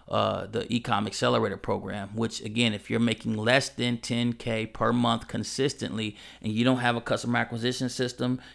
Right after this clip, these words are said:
you don't, your paid ads aren't converting like you, you thought they would, then that means you need to learn how to do it. And that's what we do, is we teach you and then show you how to implement it for your specific e-commerce business.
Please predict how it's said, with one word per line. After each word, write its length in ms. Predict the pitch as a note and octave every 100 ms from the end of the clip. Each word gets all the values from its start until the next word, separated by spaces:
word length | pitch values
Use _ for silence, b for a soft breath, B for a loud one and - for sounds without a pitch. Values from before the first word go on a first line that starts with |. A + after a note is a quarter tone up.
| B
you 100 | G#2+
don't, 240 | A#2+ -
your 100 | A2
paid 240 | - C3 A#2+
ads 280 | A#2+ A2+
aren't 180 | A#2+ A2+
converting 380 | A#2+ A2 A2+ A#2+
like 200 | A2+ G#2
you, 160 | A2+ G#2
you 220 | A2 G#2+
thought 260 | - B2 B2
they 100 | B2+
would, 380 | A2+ A#2+ A#2+ A#2 B B B
then 220 | - A#2
that 200 | A2+ B2
means 280 | B2 A#2+ A2+
you 60 | A#2
need 160 | A#2
to 80 | -
learn 280 | G#2+ C3+ D3
how 160 | B2+ A2
to 80 |
do 300 | G#2 G2+ G#2
it. 120 | A2+ -
And 160 | A2 A2
that's 240 | A2+ -
what 80 | G#2
we 120 | A2+
do, 220 | A2 B2+
is 100 | A2+
we 120 | A2+
teach 400 | A2 - C3 -
you 180 | B2+ A#2+
and 140 | A2 A2+
then 120 | A2+
show 220 | - B2+
you 200 | B2 A#2
how 100 | A2+
to 100 | A2
implement 400 | A#2 A#2+ A2+ A#2
it 80 | -
for 120 | A2
your 320 | G#2+ A2+ B2+
specific 520 | - A2+ - A2+ A2 -
e-commerce 540 | A2+ - A2+ A2 G2+
business. 460 | - G2 - -